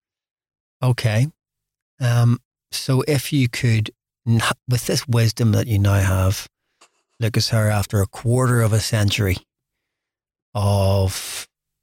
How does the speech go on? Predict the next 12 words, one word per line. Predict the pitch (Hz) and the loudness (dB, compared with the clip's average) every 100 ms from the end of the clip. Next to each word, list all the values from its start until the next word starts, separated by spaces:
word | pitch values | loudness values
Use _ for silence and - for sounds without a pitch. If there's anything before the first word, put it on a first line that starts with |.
| _ - | _ -2
you | 110 | 0
know, | 98 98 - - | 2 0 -2 -4
living | 110 113 113 113 | -2 0 2 2
with | 104 95 | 0 -2
it | 95 - _ _ _ _ _ | -6 -14 _ _ _ _ _
and | 107 | -2
all | 107 107 107 | 0 0 0
that | 98 | 0
it | 101 | 2
is, | 98 95 104 | 2 0 -4
it's, | 104 - - | -6 -6 -6
it's | - | -8